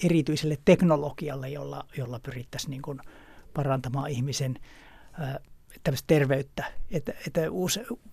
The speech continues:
va-, valtaosa näistä hyödyistä pystytään saamaan kyllä aivan ilmaiseksikin.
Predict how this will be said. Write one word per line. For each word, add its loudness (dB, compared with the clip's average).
va-, 2
valtaosa 10
näistä 6
hyödyistä 10
pystytään 4
saamaan 4
kyllä 0
aivan 4
ilmaiseksikin. -8